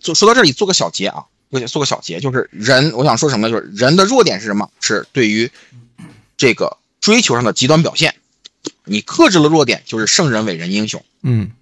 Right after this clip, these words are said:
Speaker 1: 我们绝大多数人呢，都有弱点、有缺点，但是我觉得你只要没有对社会造成危害，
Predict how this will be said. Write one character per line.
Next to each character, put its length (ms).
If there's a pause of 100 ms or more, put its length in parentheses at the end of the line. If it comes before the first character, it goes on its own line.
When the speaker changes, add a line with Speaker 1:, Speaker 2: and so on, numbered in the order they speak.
Speaker 1:
我 120
们 120
绝 120
大 100
多 160
数 140
人 120
呢， 280
都 180
有 160
弱 220
点、 200
有 100
缺 240
点， 140 (120)
但 180
是 240 (160)
我 140
觉 100
得 200 (360)
你 180
只 160
要 160
没 140
有 140
对 240
社 380
会 180
造 160
成 260 (220)
危 140
害， 220